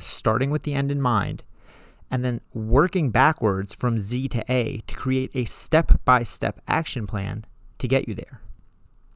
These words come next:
When you do this, you will have a clear vision and you will have a plan of attack that will allow you to achieve it.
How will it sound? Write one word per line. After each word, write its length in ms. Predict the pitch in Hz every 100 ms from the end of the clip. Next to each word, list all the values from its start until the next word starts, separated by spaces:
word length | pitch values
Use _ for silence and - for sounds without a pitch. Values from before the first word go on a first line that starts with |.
| - - - - - - - - -
When 140 | 120 117
you 80 |
do 340 | 107 185 202 - - -
this, 400 | 107 113 - - - - - -
you 80 | 127
will 80 | 123
have 220 | 110 131
a 40 | 117
clear 320 | - 143 170
vision 380 | 131 95 98 120 - - - - -
and 340 | 151 180 135 123
you 60 |
will 80 | 123
have 100 | 123
a 60 | 113
plan 400 | - 139 139 135
of 100 | 117
attack 600 | - - 135 117 - - - - _ _ -
that 120 | 117
will 140 | 113
allow 220 | 104 101
you 100 | 107
to 100 | 107
achieve 320 | 107 - 160
it. 120 | 113